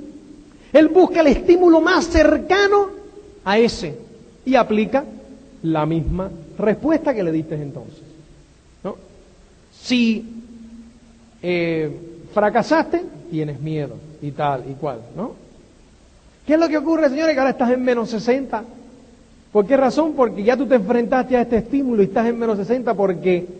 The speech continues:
fracasaste. ¿Entiendes? Fracasaste y ahora tienes que llegar a menos cincuenta, que fue donde partiste anteriormente,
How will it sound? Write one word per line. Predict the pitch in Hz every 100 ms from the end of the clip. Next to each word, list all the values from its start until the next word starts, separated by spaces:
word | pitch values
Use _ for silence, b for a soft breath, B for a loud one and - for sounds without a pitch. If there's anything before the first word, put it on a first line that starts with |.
| - - -
fracasaste. | 165 147 143 135 160 139 135 - - - - - _ _ _ _ _ _ _
¿Entiendes? | 180 208 185 - - - - - - - - _ _ _ _ _ _ _ -
Fracasaste | 156 180 196 240 220
y | 180
ahora | 226 294 277
tienes | 277 311 285 220
que | - 262 269 254 175 - - - - - - - 160
llegar | 170 185 262
a | 262
menos | 226 208 202
cincuenta, | 214 208 311 339 247
que | 208 156
fue | 185 208
donde | 190 180
partiste | 175 170 269 226 220
anteriormente, | 196 180 175 180 175 190 180